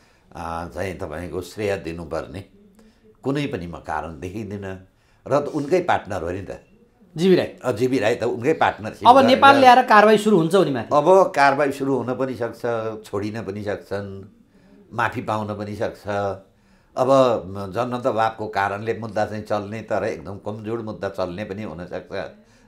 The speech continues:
Speaker 1: जे पनि हुनसक्छ।
Speaker 2: अब रवि लामिछानेले त गृहमन्त्री हुनुभन्दा अगाडि के भन्नुभएको थियो? यो सरकारले तत्कालीन, अ, गृहमन्त्री नारायण काजी श्रेष्ठलाई त सरकारले पक्रनै चाहेन जिबी राईलाई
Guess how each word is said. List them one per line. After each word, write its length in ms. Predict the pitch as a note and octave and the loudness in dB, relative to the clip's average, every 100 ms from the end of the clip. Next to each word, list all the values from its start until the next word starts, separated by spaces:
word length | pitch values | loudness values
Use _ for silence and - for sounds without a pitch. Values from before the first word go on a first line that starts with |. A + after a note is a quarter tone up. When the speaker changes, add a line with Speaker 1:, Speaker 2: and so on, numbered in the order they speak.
| G#2 | 0
Speaker 1:
जे 160 | D#3+ | 2
पनि 200 | F3+ F#3 | 2 -2
हुनसक्छ। 480 | F#3 D#2 C#2+ C#2 - F2 F2+ - - - | -6 -8 -12 -14 -8 -8 -8 -12 -20 -4
Speaker 2:
अब 140 | B3 | 0
रवि 300 | C4+ A#3+ B3 | 4 4 4
लामिछानेले 560 | C4 A#3 A3 G3+ F#3+ F3 | 4 4 2 -2 0 -2
त 100 | E3+ | -2
गृहमन्त्री 520 | F3 D#3 D#3+ D#3 D3 | -2 0 0 -2 -2
हुनुभन्दा 360 | B2+ B2+ C3 C#3 | -2 -2 -2 0
अगाडि 320 | C#3 C#3 C#3 | 0 0 -2
के 160 | C#3 C#3+ | -2 -4
भन्नुभएको 400 | C3 C3 B2+ E3 | -2 -4 -6 -4
थियो? 120 | D#3+ | -4
यो 60 | |
सरकारले 540 | C#3 C#3 C3+ C3+ B2 A#2 | -4 -4 0 0 0 -2
तत्कालीन, 640 | B2+ - C3 C#3 C3+ A2 _ _ - _ - | -4 -2 -2 -2 -4 -8 _ _ -20 _ -8
अ, 220 | A2+ A2 - - - | -6 -6 -8 -16 -18
गृहमन्त्री 580 | C3 A#2+ D3 C#3+ C3+ | -8 0 2 2 -2
नारायण 280 | C3+ C3 C3 | -4 -2 -2
काजी 180 | C3 C3 | -2 -4
श्रेष्ठलाई 500 | B2 C#3+ C3 C3 B2+ | -4 -8 -6 -6 -4
त 340 | B2+ C3+ - - - | -4 -6 -6 -10 -10
सरकारले 320 | C#3+ C#3+ C#3 | -4 -4 -2
पक्रनै 460 | D3 D3 E3 F#3 | -2 0 2 2
चाहेन 720 | G3 F3+ F3+ F#3 F#3 D#3+ A2 A2+ | 4 6 6 6 4 2 -2 -6
जिबी 180 | D#3 F3+ | 0 4
राईलाई 500 | F3+ F3 F3 C3+ | 4 6 4 0